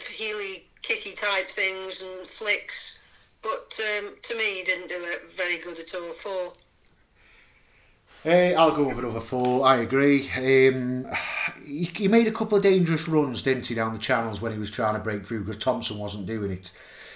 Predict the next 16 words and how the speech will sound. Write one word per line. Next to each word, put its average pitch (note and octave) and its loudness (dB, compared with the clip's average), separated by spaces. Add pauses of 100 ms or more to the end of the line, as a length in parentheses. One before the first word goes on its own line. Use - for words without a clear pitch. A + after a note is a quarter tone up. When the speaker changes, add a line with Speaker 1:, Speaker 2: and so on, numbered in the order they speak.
(140)
Speaker 2:
And D3 4
I D3+ 2
like F3 4
how E3+ 4
he's D3 2
always D3 4
trying C#3 0
to B2+ 0
go B2 0
forward. G2+ -4 (500)
But C3 0
that's D3 2
all D3+ 4
I - -2
can B2+ -8
say A#2 2